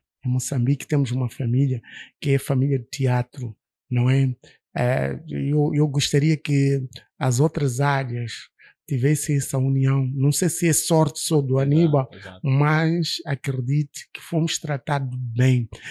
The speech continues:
Speaker 1: Temos amigas, pessoas amigas que nos davam alimentação,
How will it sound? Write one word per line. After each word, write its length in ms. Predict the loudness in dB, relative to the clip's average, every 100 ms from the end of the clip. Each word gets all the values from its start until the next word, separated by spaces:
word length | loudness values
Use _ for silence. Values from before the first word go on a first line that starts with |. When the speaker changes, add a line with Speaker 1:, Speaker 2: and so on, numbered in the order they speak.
| -18
Speaker 1:
Temos 280 | 0 2 4
amigas, 960 | 4 4 6 6 6 4 0 0 -4 -6
pessoas 360 | -6 0 0 2
amigas 400 | 2 2 0 -4
que 100 | -4
nos 220 | -4 -2
davam 340 | -2 0 0
alimentação, 840 | 0 0 0 -2 -6 -6 -2 -2